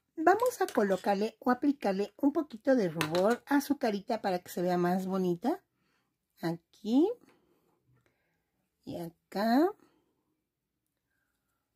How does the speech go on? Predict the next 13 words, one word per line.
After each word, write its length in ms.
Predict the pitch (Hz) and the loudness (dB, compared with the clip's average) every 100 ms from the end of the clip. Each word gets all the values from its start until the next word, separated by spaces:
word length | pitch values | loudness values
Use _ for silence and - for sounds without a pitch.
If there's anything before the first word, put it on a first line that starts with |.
| _ _ _ _ _ _ _ _ _ _ _ 233 | _ _ _ _ _ _ _ _ _ _ _ -6
Un 120 | 202 | -4
poquito 440 | 170 160 156 151 - | -6 -8 -10 -10 -12
aquí 280 | - 185 | -8 -2
en 120 | 160 165 | -2 -2
su 280 | - 262 | 0 4
nariz. 800 | 302 220 180 180 226 339 403 - _ _ _ _ _ _ _ _ _ | 4 4 0 -2 0 0 -2 -12 _ _ _ _ _ _ _ _ _
Aquí 460 | 202 175 165 - 165 | -4 -4 -4 -6 -4
en 120 | 165 | -4
su 240 | - 226 190 | -6 -8 -8
frentecita. 1400 | - 196 175 170 - 156 - - 240 247 - 247 339 440 - - _ _ - _ _ _ _ _ _ _ _ _ _ _ _ - | -8 -2 0 -2 -4 -10 -8 -2 2 2 0 0 0 -2 -14 -20 _ _ -20 _ _ _ _ _ _ _ _ _ _ _ _ 4
Y 100 | 254 | 6
vean, 240 | 202 - _ _ _ - | 4 0 _ _ _ -6
vean 380 | 247 294 330 | 2 4 6